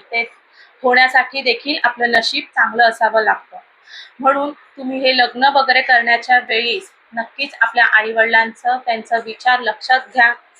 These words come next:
स्वामी माऊलींचा कौल घ्या आणि त्याच्यानंतरच आपला निर्णय जे काय आहे ते तुम्ही घ्या. तर आजचा व्हिडिओ तुम्हाला आवडला असेल तर नक्कीच जास्तीत जास्त शेअर करा स्वामी भक्तांपर्यंत.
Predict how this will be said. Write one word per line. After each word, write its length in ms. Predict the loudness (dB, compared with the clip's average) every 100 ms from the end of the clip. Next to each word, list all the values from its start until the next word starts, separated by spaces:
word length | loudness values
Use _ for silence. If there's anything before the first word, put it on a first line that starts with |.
| _
स्वामी 320 | 0 0 0
माऊलींचा 520 | 0 0 0 -4 -2 -2
कौल 440 | 2 2 2 -2
घ्या 220 | 2 2 2 -2 _ _
आणि 120 | -12 -4
त्याच्यानंतरच 760 | -4 -2 -2 -2 2 2 2 -2
आपला 240 | -2 -2
निर्णय 460 | -2 -2 0 2 0
जे 160 | -4
काय 220 | 0 4 4
आहे 240 | 2 -4
ते 180 | -12 -14
तुम्ही 260 | -12 -12
घ्या. 160 | -6 -6 -6 _ _ _ _ _ _ _ _ _ -2
तर 100 | -2 0
आजचा 280 | -4 0 -2
व्हिडिओ 260 | 0 0 0
तुम्हाला 360 | -2 -6 -2 2
आवडला 320 | 4 4 4
असेल 340 | 2 0 -4 -2
तर 60 |
नक्कीच 480 | -2 -4 -4 -8 -4
जास्तीत 300 | -4 -4 -14 -6
जास्त 260 | -6 -4 -8
शेअर 360 | -2 2 2 2
करा 280 | 2 4 2
स्वामी 320 | 0 -2 -2
भक्तांपर्यंत. 840 | -4 0 0 2 0 0 -4 -6